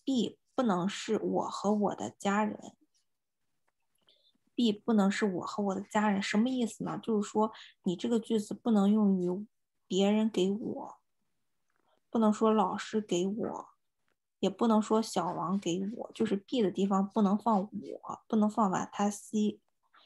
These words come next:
也不能放什么，也不能放我的家人。我的家人包括什么？爸爸妈妈、弟弟、妹妹、姐姐这些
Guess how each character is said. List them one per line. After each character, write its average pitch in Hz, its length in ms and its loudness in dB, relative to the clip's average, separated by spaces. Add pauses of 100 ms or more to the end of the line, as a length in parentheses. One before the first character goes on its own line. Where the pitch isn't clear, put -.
(160)
也 196 160 4
不 214 160 -2
能 233 180 4
放 208 220 4
什 196 120 -6
么， 180 240 -4
也 196 80 -2
不 233 200 -2
能 233 120 4
放 220 360 0
我 - 120 -4
的 - 140 -6
家 214 340 0
人。 - 300 -4 (600)
我 185 120 0
的 202 80 2
家 240 280 2
人 196 180 4
包 220 180 2
括 214 240 -2
什 196 160 -10
么？ - 220 -10 (1700)
爸 220 160 6
爸 208 180 0
妈 196 220 4
妈、 190 180 2
弟 196 220 -4
弟、 214 160 -6
妹 196 180 4
妹、 180 160 -4
姐 - 260 -8
姐 - 220 -12
这 - 140 -6
些 - 320 -12